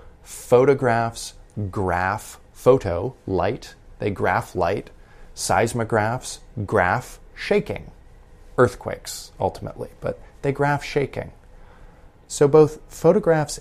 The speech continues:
and seismographs have this causal linkage to what they're detecting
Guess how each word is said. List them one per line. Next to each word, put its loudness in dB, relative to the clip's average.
and -2
seismographs -2
have -2
this 0
causal 2
linkage -2
to 2
what 2
they're 0
detecting -8